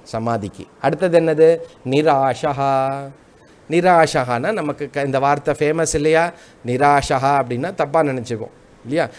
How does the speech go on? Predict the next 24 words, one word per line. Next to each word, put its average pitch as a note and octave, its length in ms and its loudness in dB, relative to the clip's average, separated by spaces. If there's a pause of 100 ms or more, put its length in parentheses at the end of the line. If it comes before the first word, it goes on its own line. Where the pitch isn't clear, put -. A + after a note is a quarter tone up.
(160)
நிராஷகா E3 720 4 (120)
அப்படின்னா B2+ 340 -4 (160)
ஆசையற்றவன், C#3 1500 -2 (400)
ஆசை D3+ 460 0
இல்லாமல் D3+ 520 2
இருப்பது. C#3 460 2 (720)
"ஓ, C#3+ 400 4
எந்த A#2+ 380 -2
ஆசையும் D#3+ 460 0
இருக்கக்கூடாதா? D3+ 760 0
எல்லா E3+ 420 -4
ஆசை, F3 300 -4 (120)
எல்லா D#3 340 -6
ஆசையும் F3+ 440 -4
எடுக்கணும், G3 320 -4
நான் F3 240 -2 (260)
எப்படியாவது F#3 560 0
எடுக்கணும்" F#3+ 500 -2 (580)
அப்படின்னு B2 440 0
வாழ்க்கை D#3 380 2
முழுக்க D#3 300 -2
சண்டை D3+ 300 -6
போட்டுட்டு C#3 360 -6
இருக்கலாம். A#2+ 720 -8